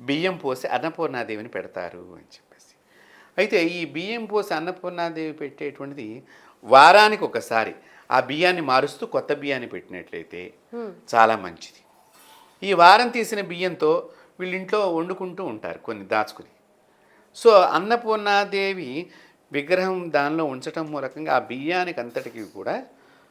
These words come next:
Speaker 1: ఆవిడ శక్తి వస్తుంది. తద్వారా మనకి వివేకం కలుగుతుంది. అన్నం ఏం జరుగుతుందమ్మా? శరీరం లోపలికి వెళ్ళిన తర్వాత శక్తిని ఇస్తుంది.
Speaker 2: అవును.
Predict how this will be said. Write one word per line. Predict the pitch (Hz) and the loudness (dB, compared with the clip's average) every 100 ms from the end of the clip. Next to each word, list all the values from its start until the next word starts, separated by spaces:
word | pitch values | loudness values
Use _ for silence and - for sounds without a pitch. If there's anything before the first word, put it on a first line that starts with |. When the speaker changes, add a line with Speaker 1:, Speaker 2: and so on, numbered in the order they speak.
| _ - - - - - | _ -20 -20 -20 -8 4
Speaker 1:
ఆవిడ | 127 139 | 6 4
శక్తి | - 147 147 240 | 0 -2 0 -4
వస్తుంది. | 113 - 90 78 - | -6 -10 -16 -18 -6
తద్వారా | 143 139 151 180 214 | -4 0 8 8 8
మనకి | 170 143 170 175 | 4 2 2 0
వివేకం | 139 131 175 202 226 | -6 2 4 4 0
కలుగుతుంది. | 208 123 120 120 107 98 107 120 107 80 - - - 220 208 | 0 0 -4 -8 -12 -12 -10 -8 -10 -12 -20 -20 -20 -12 -2
అన్నం | 143 214 240 | 0 2 2
ఏం | 214 226 | 0 2
జరుగుతుందమ్మా? | 220 220 220 214 202 196 196 | 2 2 -4 -6 -8 -8 -10
శరీరం | 196 165 185 196 190 | -6 -4 -4 -4 -4
లోపలికి | 180 180 170 | -4 -6 -8
వెళ్ళిన | 160 165 | -10 -8
తర్వాత | 156 147 147 160 | -6 -6 -6 -10
శక్తిని | - 196 196 240 | -6 -8 -6 -6
ఇస్తుంది. | 147 - 101 - _ - | -6 -10 -16 -16 _ -8
Speaker 2:
అవును. | 214 | -8